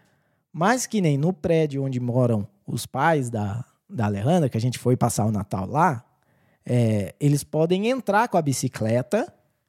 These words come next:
e deixar a bicicleta dentro do prédio. Então, quando o cara não quer subir até o apartamento, o que eu faço? Eu não discuto, eu desço, mas não tem gorjeta, tá ligado? Tipo, a gorjeta é você vai até a porta.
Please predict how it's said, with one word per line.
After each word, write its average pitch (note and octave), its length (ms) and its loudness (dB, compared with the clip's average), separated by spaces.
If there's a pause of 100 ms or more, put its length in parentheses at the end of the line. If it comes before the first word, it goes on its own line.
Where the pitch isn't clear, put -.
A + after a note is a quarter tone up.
e D3+ 120 2
deixar D3 320 0
a - 40 4
bicicleta D3 480 -2
dentro C#3 380 0
do D3 100 0
prédio. E3 460 2 (500)
Então, F3+ 240 -2
quando C#4 300 6
o G#3+ 60 -4
cara E3+ 300 2
não E3 180 0
quer D3 180 4
subir C3 260 -2
até B2+ 160 0
o A2+ 80 4
apartamento, A2 840 -2 (300)
o D3+ 100 -2
que - 100 2
eu G#3+ 80 8
faço? B2 400 -2
Eu B2+ 160 2
não G3 160 0
discuto, A#3 680 0
eu E3+ 200 -2
desço, E3 520 -2 (480)
mas F3 220 2
não A3+ 120 0
tem F3 140 0
gorjeta, A#3+ 580 -2
tá - 140 -6
ligado? A#2 360 4
Tipo, - 220 -8
a B2 60 -4
gorjeta E3 500 0
é G3 40 -2
você B3 200 0
vai F#3 180 2
até C4+ 160 0
a C#4 80 0
porta. D#3+ 580 0